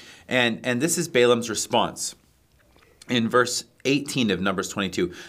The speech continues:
"But Balaam responded to the servants of Balak,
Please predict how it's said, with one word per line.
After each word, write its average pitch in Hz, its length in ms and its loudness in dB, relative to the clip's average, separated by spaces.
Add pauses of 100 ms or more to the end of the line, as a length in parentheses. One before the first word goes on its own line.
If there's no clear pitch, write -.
(100)
"But 117 160 2
Balaam 160 260 6
responded 120 480 0
to 107 80 -6
the 92 140 0
servants 101 400 2
of 85 100 -10
Balak, 92 460 -2